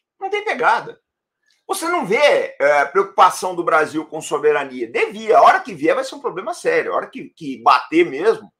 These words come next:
uma juventude fragilizada. Essa que é a verdade. Que não sabe o que quer.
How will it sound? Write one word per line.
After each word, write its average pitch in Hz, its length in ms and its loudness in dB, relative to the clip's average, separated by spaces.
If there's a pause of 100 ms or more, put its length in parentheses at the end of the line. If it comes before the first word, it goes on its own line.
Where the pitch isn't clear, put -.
(800)
uma 208 200 4
juventude 233 680 0
fragilizada. 190 1080 2 (1160)
Essa 120 240 -4
que 170 80 -6
é 180 40 2
a 175 40 0
verdade. 143 560 -2 (320)
Que - 100 -18
não 135 100 -8
sabe 202 260 6
o 196 40 -10
que - 120 -14
quer. 139 360 2